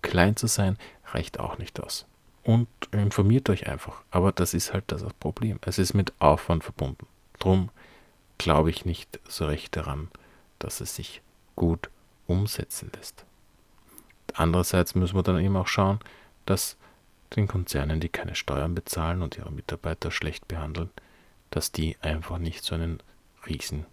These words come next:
Gewinn machen können. Wieder mal schlussfolgere ich daraus einen System Change. Und dann kann man ja diesen System Change noch weiterdenken. Müssen wir überhaupt so viel konsumieren?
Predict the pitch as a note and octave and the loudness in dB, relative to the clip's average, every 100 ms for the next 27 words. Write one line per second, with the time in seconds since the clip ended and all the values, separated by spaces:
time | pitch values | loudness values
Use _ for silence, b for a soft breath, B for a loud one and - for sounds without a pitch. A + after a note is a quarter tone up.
0 | - - F2 E2 D#2 D#2+ D#2 - D2 - | -18 -4 -2 0 0 0 -2 -6 -10 -12
1 | - - _ _ _ B B B B B | -14 -20 _ _ _ B B B B B
2 | B B B _ - F#2+ F2 E2 D2+ D2 | B B B _ 2 4 6 6 4 4
3 | D2 - _ _ _ _ - - F2+ - | 0 -6 _ _ _ _ -4 4 4 2
4 | - D2+ D2+ D2 - D#2 D2 C#2+ - - | 0 2 2 -2 -4 -6 -6 -6 -6 -10
5 | b b - E2+ F2 F2 - - - - | b b -2 2 4 2 0 0 0 -2
6 | - - - - - - - - _ _ | -8 -4 -2 -2 -4 -4 -6 -12 _ _
7 | _ - - _ - F2 D#2 D2+ D#2+ D#2 | _ -20 -20 _ 4 6 6 6 6 6
8 | D2+ - D2+ D#2 D2+ D2 - F2 - E2+ | 6 2 2 2 2 2 0 2 2 2
9 | D2+ D2 - D#2 D2 D2+ - D#2+ - C#2+ | 2 0 2 2 2 2 0 0 0 -2
10 | - - - - - - _ B B B | 0 -2 -4 -6 -12 -18 _ B B B
11 | - F2+ - E2+ D2+ E2 D#2+ D2+ - E2+ | 0 2 6 6 6 4 4 4 0 0
12 | - D#2+ D#2+ - D#2+ D#2+ D#2 D#2 F2 | 2 0 0 0 2 2 2 2 0